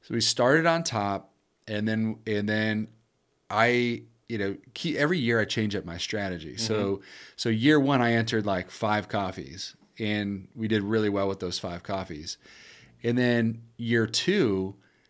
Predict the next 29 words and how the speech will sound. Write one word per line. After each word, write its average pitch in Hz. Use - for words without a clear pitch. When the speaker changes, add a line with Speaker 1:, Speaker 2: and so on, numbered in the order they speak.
Speaker 1:
I 110
entered, 110
like, 90
fifteen 117
or 87
sixteen 104
coffees. 78
In 113
year 107
three, 123
I 110
tried 107
the 95
same 104
thing. 104
In 98
year 90
four, 107
I 104
tried 101
the 95
same 98
thing. 90
And 107
year 113
two, 165
three, 139
and 123
four 104